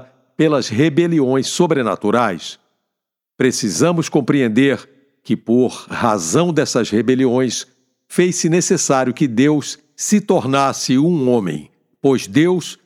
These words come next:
ao unir-se à sua família de seres humanos, preparou o cenário para a vinda do Espírito. Corrigindo mais do que a queda.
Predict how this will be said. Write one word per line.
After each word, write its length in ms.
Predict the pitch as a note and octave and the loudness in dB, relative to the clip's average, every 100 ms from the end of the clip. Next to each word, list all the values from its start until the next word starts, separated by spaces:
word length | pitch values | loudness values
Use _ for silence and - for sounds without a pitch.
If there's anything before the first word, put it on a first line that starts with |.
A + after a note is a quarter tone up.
| _ - | _ -4
ao 240 | C#3+ D3 | 0 0
unir-se 680 | B2 A#2 D3 F#3 - - E3 | 0 0 2 2 0 0 0
à 100 | B2 | 0
sua 320 | - - F3 | -2 0 0
família 480 | D#3+ E3+ D3 C3+ C3 | 2 0 0 2 2
de 120 | G#2+ | 0
seres 400 | G#2 - E3+ F3 | -2 0 2 2
humanos, 540 | F#3 D#3+ C#3+ D3 C#3 - _ _ _ | 2 2 2 0 -2 -8 _ _ _
preparou 520 | - F#3+ F#3+ D#3 C#3+ D3+ | 0 2 2 2 2 0
o 60 | |
cenário 800 | - F3 A#2+ C3 D3 B2+ G2+ F2+ _ _ - | 0 0 0 2 2 0 -2 -6 _ _ -2
para 260 | A2+ G2 | 0 0
a 20 | |
vinda 500 | E2 D#2+ C#3 F3+ F#3 E3 | -2 0 2 4 2 0
do 180 | B2+ F2+ | 0 0
Espírito. 840 | - - C#3 B2 E2+ - D2+ - _ _ _ _ _ _ _ _ _ - | -4 -2 0 2 -2 -8 -12 -12 _ _ _ _ _ _ _ _ _ -2
Corrigindo 1120 | E3+ D#3 A#2+ D3+ A2+ A2+ F#3+ F#3+ F3 F#3+ F#3 _ - | 0 2 2 0 0 0 2 2 2 0 -2 _ -4
mais 480 | D#3 E3+ C#3 C#3+ C3 | 0 2 2 0 0
do 180 | C3 D#3 | 0 0
que 240 | - A2 | 0 0
a 100 | F2+ | 0
queda. 640 | - C3+ A#2+ F2+ D2+ B1 | 0 0 0 -2 -6 -8